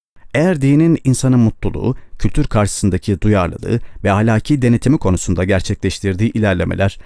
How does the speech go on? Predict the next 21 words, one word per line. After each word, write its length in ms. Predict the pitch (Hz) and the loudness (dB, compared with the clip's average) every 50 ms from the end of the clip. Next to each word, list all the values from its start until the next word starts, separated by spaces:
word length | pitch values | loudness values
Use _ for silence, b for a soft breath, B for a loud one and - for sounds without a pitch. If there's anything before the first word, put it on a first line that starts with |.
| b b b | b b b
bu 60 | - | -6
saydıklarımdan 840 | 196 - 160 135 117 113 104 - - 104 98 95 90 95 95 92 90 | -4 0 0 0 2 0 0 0 0 0 2 2 2 2 2 2 2
daha 220 | 107 104 101 101 | 2 2 2 2
iyi 180 | 95 87 85 - | 0 0 -2 -4
değilse, 420 | - 92 87 - - 92 92 123 - - - - - - - - - | -6 -10 -10 -8 -6 -6 -6 -6 -6 -10 -18 -20 -20 -20 -20 -14 -6
dinin 320 | - 113 123 160 185 180 165 - | -2 0 2 2 2 0 0 0
insanlık 500 | 156 147 143 - 147 151 165 175 175 - | 0 0 0 2 0 2 2 0 -2 -4
için 180 | 127 - - 104 | -6 -2 0 0
gerekliliğini 680 | 98 92 104 104 107 - - 107 104 101 101 95 95 - | 2 2 2 2 0 0 0 -2 0 2 2 2 0 0
abartıp 500 | 95 95 104 101 95 - - 98 - 98 | -2 -2 0 -2 -2 -2 -4 -6 -4 -2
abartmadığımız 800 | 92 101 117 - - 151 131 131 135 139 143 147 135 - - - - - - - - 113 | -2 -2 -2 -2 -2 0 2 2 2 4 2 2 0 -4 -12 -16 -18 -20 -20 -10 -4 -4
ve 60 | 127 | -2
kültürel 480 | - - 139 135 - 151 143 139 127 | 0 0 0 2 2 0 2 2 2
taleplerimizi 720 | - - 107 101 98 - - - 76 - 92 92 104 147 156 | 2 2 2 2 0 -2 -4 -6 -2 -2 -2 0 0 0 0
bu 120 | 180 - - | 0 -2 2
temele 360 | - 127 120 123 117 117 104 | 2 4 4 4 4 2 2
oturtmakta 640 | - 82 - - 104 - - 104 95 - - 95 | 0 -2 -2 -2 -2 -2 0 -2 -2 0 -2 -6
akıllıca 480 | - - - 123 113 117 120 139 131 101 | -4 -2 -2 0 0 0 0 0 2 2
davranıp 520 | 107 92 92 87 92 92 90 - - - | 2 2 2 2 0 0 -2 -2 -4 -4
davranmadığımız 760 | 87 87 90 101 131 147 156 156 143 139 139 143 135 139 135 | -2 0 0 2 2 2 2 2 2 2 2 2 2 2 0
soruları 540 | - - - 131 131 127 135 131 135 139 | -2 -2 0 0 2 2 2 2 2 0